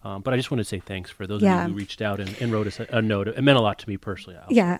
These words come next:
Speaker 2: I second that emotion. Those, Jeff forwarded them to me from our, uh, podcast inbox, and they landed at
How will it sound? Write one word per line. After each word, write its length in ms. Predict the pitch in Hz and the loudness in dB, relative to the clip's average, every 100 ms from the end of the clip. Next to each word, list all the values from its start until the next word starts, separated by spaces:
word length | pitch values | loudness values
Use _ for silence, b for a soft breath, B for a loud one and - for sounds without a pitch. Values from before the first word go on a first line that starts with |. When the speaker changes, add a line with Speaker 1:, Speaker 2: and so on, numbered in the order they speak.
| - | 2
Speaker 2:
I 160 | 240 254 | 4 6
second 420 | - 262 240 226 | 6 6 6 4
that 160 | 208 | 6
emotion. 520 | 196 190 190 - 196 190 | 6 6 4 4 4 6
Those, 600 | 208 214 214 208 - - _ - 196 | 6 8 6 2 -4 -10 _ 0 6
Jeff 260 | 226 214 | 6 6
forwarded 400 | - 196 202 208 | 6 6 8 8
them 160 | 202 220 | 6 6
to 100 | 214 | 6
me 160 | 202 | 4
from 320 | 202 - 190 185 | 4 6 6 6
our, 360 | 180 180 175 - _ | 4 2 0 -4 _
uh, 180 | 214 185 | 0 0
podcast 600 | - 185 185 196 185 - | 2 0 2 0 0 -2
inbox, 460 | 185 180 175 180 - | 0 0 0 0 0
and 140 | 185 | 2
they 120 | 190 | 2
landed 580 | 190 185 190 190 185 180 - | 2 2 4 6 6 4 2
at 400 | 180 175 170 | 2 2 -2